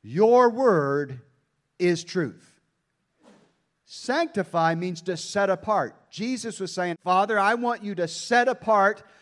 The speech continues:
my believers with your truth." And the way they're gonna be set apart is the truth of the Word of God. So in this statement, Jesus is affirming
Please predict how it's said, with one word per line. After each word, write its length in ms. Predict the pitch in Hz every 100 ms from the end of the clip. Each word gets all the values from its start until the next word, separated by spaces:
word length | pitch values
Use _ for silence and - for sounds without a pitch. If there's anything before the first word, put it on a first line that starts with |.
| _
my 460 | 135 160 196 220 233
believers 880 | 220 247 254 214 147 143 160 - - _ _ _ _ -
with 400 | 214 285 - 170
your 300 | 233 226 226
truth." 640 | - 247 175 104 - _ _ _ _
And 160 | 185 185
the 80 | 185
way 220 | 247 269
they're 160 | 254
gonna 180 | 220 214
be 100 | 202
set 280 | 180 - 214
apart 560 | 170 240 269 214 208 - _ _ _ _
is 200 | 208 220
the 140 | 196 214
truth 420 | - 277 240 -
of 120 | 208
the 100 | 214
Word 220 | 208 214
of 80 | 214
God. 400 | 240 247 135 - _ _ _ _ _ _
So 200 | 202 202
in 240 | 214 254
this 180 | 247 233
statement, 680 | - - 247 247 151 185 - _ _ _
Jesus 640 | 123 220 262 233 202 185
is 120 | 196
affirming 800 | 185 180 - 269 233 156 165 190